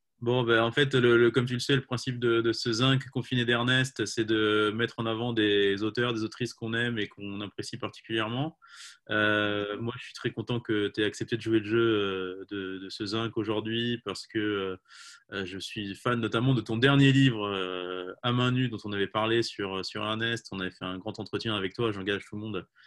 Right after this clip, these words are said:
Speaker 1: à aller voir sur ernestmag point F R. Et, et, et ce livre qui était, euh, une réflexion sur la construction d'une identité de femme, euh, et sur la construction du désir, sur la construction des, euh,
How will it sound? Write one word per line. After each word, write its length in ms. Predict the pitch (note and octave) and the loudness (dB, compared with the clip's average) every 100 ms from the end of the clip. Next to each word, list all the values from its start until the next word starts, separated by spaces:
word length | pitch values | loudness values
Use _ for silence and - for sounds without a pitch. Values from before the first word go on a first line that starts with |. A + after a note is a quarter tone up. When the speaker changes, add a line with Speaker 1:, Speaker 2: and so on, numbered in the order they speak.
| - - - | -20 -20 -8
Speaker 1:
à 40 | G#2+ | -4
aller 160 | G#2 | 0
voir 200 | A2 A#2 | 0 -2
sur 200 | - G#2+ | -2 -4
ernestmag 520 | G2+ G2+ - A#2 A2 - | -2 -4 0 0 2 0
point 180 | G#2 G#2 | 0 2
F 120 | C#3 | 4
R. 300 | C#3+ D#3 C#3 - - - - | 4 4 0 -14 -18 -18 0
Et, 120 | C3 | 6
et, 360 | C3+ C3+ C3 C3 | 6 8 8 8
et 60 | A#2+ | 8
ce 140 | C3 | 6
livre 300 | A#2+ C3+ A#2 | 8 8 6
qui 80 | A#2 | 4
était, 280 | A2 A#2 A2+ | 6 8 8
euh, 260 | G#2 G#2 | 8 4
une 80 | G#2+ | 4
réflexion 540 | A2 - A2+ - B2 | 4 4 0 0 0
sur 200 | A#2+ - | 0 2
la 100 | G#2+ | 2
construction 520 | G#2 A2+ - A2+ B2 A#2 | 2 -2 -4 -2 0 0
d'une 100 | A2 | 0
identité 400 | G#2 G2+ A2+ A2+ | 0 0 2 2
de 100 | G#2 | 2
femme, 380 | - B2+ C3 | 2 4 6
euh, 460 | A2+ G2+ G2 F#2+ G2 | 4 2 2 0 0
et 40 | |
sur 160 | F#2 G#2 | -2 -2
la 80 | G2 | -2
construction 440 | G2+ - - - | -4 -12 -12 -8
du 100 | G#2 | -2
désir, 480 | F#2+ A2 A#2 C3 C3+ | 4 4 4 2 2
sur 140 | - | 0
la 40 | F#2+ | -2
construction 480 | F#2 - F#2+ - G#2+ | -4 -10 -10 -6 -2
des, 220 | G2 F#2 | 0 0
euh, 180 | F#2 | -2